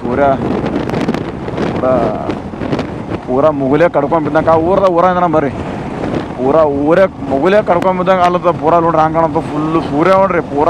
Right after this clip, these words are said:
ಮುಳುಗ್ಯಾನ ಅಂತ ದೊಡ್ಡ ಮಳಿ ಇದ. So ಈ ಮಳ್ಯಾಗ ನಾವು ಸಿಕ್ಬಿದ್ದೀವಿ ಅಂದ್ರೆ ಕಲಾ. So ಸ್ವಲ್ಪ ಫುಲ್ ಮಳಿ ಬಂತು, ಮಳಿ ಬಂದಾಗ ಅಲ್ಲಿ ಸ್ವಲ್ಪ ಸೈಡಿಗೆ ನಿಂತು, ಯಾಕಂದ್ರೆ ಹೆವಿ ಬ-, ಹೆವಿ ಇತ್ತು ಮಳಿ, ಪೂರ ಹೆವಿ ಇತ್ತು ಮಳಿ. ಆ ಮಳೆ ಸೈಡಿಗೆ ನಿಂತು ಅಲ್ಲಿಂದ ಸೀದಾ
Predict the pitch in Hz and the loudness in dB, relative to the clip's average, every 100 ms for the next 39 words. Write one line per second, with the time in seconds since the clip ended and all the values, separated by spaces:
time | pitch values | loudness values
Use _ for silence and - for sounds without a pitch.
0 | 175 143 147 170 151 143 165 151 143 139 | 2 0 2 2 2 0 2 2 2 0
1 | 147 147 139 139 180 - - - - - | 0 0 2 2 0 -4 -8 -8 -8 -4
2 | 160 156 151 170 143 160 175 151 147 165 | 0 2 2 2 2 2 2 2 0 0
3 | 151 143 151 156 151 175 151 131 147 151 | -4 -6 -2 0 0 0 0 -2 -2 -4
4 | 135 - - - - - - - - - | -10 -16 -14 -12 -10 -8 -8 -8 -8 -4
5 | 151 143 127 131 117 127 127 - 127 139 | 0 0 0 -2 0 0 0 0 0 0
6 | 127 123 151 139 139 - 131 127 120 131 | 2 2 2 0 -2 0 0 2 2 2
7 | 127 123 123 120 117 120 110 113 110 127 | 2 2 2 2 0 -2 -2 -4 -2 0
8 | 123 123 117 120 113 110 110 110 107 107 | 0 -2 0 2 2 2 0 -2 0 0
9 | 104 107 120 147 135 123 156 156 127 120 | -2 0 2 2 2 2 0 0 -2 -2
10 | 127 120 110 120 131 120 123 117 - 110 | 0 -2 -2 2 2 2 0 -2 -4 -4
11 | 135 - - - - - - 110 107 113 | -4 -6 -6 -6 -6 -6 -2 0 2 0
12 | 120 113 113 120 117 104 104 139 120 117 | 0 0 0 2 0 -2 0 0 2 2
13 | 120 127 131 110 113 | 2 0 0 0 2